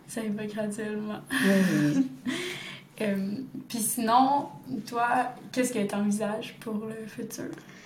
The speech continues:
Speaker 2: Euh, ben en fait, moi, t-, j'ai tout le temps, j'ai tout le temps voulu travailler partout, là.
Speaker 1: Ok.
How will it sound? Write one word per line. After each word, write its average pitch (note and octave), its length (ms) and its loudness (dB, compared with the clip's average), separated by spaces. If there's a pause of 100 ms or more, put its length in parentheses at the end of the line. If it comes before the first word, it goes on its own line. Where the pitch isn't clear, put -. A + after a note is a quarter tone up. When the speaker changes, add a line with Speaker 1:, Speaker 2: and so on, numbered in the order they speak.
(480)
Speaker 2:
Euh, A3 380 12
ben A3 140 10
en A3 40 12
fait, D#4 240 10
moi, B3+ 120 8
t-, G#3 160 2
j'ai G3+ 140 8
tout G3 100 0
le G3 60 -2
temps, B3+ 280 12 (300)
j'ai F#3+ 140 10
tout G#3 100 4
le - 40 6
temps B3+ 100 10
voulu G#3 180 6
travailler E3+ 340 6
partout, G3 400 0
là. A#3 100 4 (500)
Speaker 1:
Ok. C4 160 8